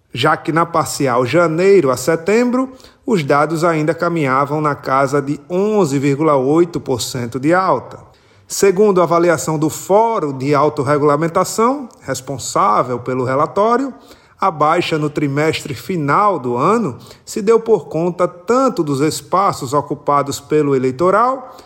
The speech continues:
quanto pela Copa do Mundo, fora de época, que acabou canibalizando investimentos do Natal e da própria Black Friday.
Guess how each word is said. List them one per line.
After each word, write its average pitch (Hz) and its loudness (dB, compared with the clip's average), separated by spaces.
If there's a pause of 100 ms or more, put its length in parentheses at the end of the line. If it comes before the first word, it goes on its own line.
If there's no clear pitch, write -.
(240)
quanto 175 0
pela 196 0
Copa 147 0
do 175 2
Mundo, 165 0
fora 127 -2
de 180 2
época, 165 -4 (280)
que - -10
acabou 135 -2 (120)
canibalizando 151 0
investimentos 196 -2 (220)
do 135 -2
Natal 190 0 (320)
e 180 0
da 165 0
própria 156 0
Black 123 -4
Friday. 143 -2